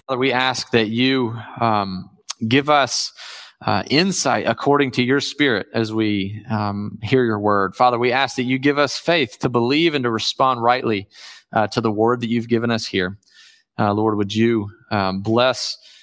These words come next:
uh, me in the preaching of your word, that it would honor you and equip your people.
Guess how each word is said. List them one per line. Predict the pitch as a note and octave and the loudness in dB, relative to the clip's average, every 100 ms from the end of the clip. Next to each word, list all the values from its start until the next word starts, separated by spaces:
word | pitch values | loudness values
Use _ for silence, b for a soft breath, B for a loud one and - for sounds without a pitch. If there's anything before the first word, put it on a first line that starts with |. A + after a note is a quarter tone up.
| B | B
uh, | - G#2+ | -2 0
me | G#2+ A#2+ D#3+ | 2 2 2
in | A2+ | 0
the | A2 | -2
preaching | - C3 - A2+ | 0 0 -2 -4
of | F#2+ | -2
your | G2+ | -2
word, | G2+ G2+ G2 | -2 -2 -2
that | G2+ | -2
it | |
would | G#2+ G2+ | 0 0
honor | A2+ A#2+ A#2+ | 2 2 0
you | G#2+ G2 F#2+ G2+ b b b _ | 0 0 -2 -6 b b b _
and | G#2+ | -4
equip | G2 - A2+ F#2+ - | -4 0 0 0 -4
your | A2 G#2 | -4 -4
people. | - G2 F#2 | -4 -6 -6